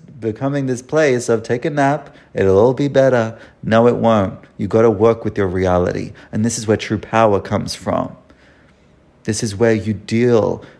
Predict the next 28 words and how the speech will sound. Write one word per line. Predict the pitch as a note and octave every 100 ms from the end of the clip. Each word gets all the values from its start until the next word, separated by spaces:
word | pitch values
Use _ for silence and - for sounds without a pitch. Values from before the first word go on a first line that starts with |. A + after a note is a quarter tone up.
| _
with | G2+ A2+ C3 B2+ - - _
what | G#2+ A2 -
you |
have | D3 - C#3+ G#2 G1+ - - - _
and | A#2 G#2
how | G2 A#2+ A#2 A#2+ C3 - - -
to | - A#2+ A#2 A#2 A2+ - _ _
create. | - A#2 A2+ A2+ C3+ F#3+ - - - - - _ _ _ -
There's | C#3+ F3 -
all | D#3+
the | E3 D#3+
fun, | - - D3 F3+ E3+ G#2+ F2+ F#2 - -
the | - F3+
magic. | D#3+ D#3+ F3+ D3+ A#2+ F#2 - - _ _ _
With | C3+ C#3 -
alchemy | C#3 D3+ D3 C#3 C3
comes | A2+ C#3 B2+ -
up | A#2+ -
the | A2+ B2+
archetype | - C#3 C#3+ - - B2 A#2
of | C3 A2+
the | B2+
magician, | B2+ B2+ G2+ G2+ C3 - A#2 D2+ C2+ - - - - _ _
the | C3+
magician | D3 D3+ A#2+ G#2 C3 - A#2
in | A2
the | G#2+
tarot, | - G#2 C#2 - -